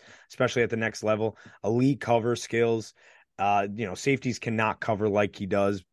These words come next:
probably because he's really not, um, a safety. Uh, I would say he needs to spruce up some of his technique. Even though he has that short area quickness, he does sometimes take a bit too many steps.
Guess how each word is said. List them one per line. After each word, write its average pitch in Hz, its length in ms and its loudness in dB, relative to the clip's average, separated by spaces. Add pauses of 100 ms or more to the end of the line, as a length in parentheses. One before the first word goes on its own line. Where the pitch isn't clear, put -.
(120)
probably 95 400 0
because 90 260 -8
he's 90 140 -10
really 92 220 -6
not, 90 320 -6 (560)
um, 80 480 -10
a - 80 -14
safety. 113 640 -2
Uh, 104 300 2 (360)
I 131 100 4
would 156 140 0
say 156 120 2
he 139 60 4
needs 139 220 0
to - 80 -8
spruce - 400 -2
up 120 140 2
some 113 140 -6
of 110 80 -2
his 104 140 -4
technique. 104 600 -4 (320)
Even 120 180 0
though 131 120 4
he 120 120 4
has 104 380 -2
that 110 140 0
short 113 220 0
area 113 280 2
quickness, 120 420 -6
he 107 140 -4
does 104 580 -2
sometimes 107 640 -2
take 101 340 -6
a 95 80 -8
bit 95 440 -4
too 110 120 -6
many 95 220 -4
steps. - 600 -8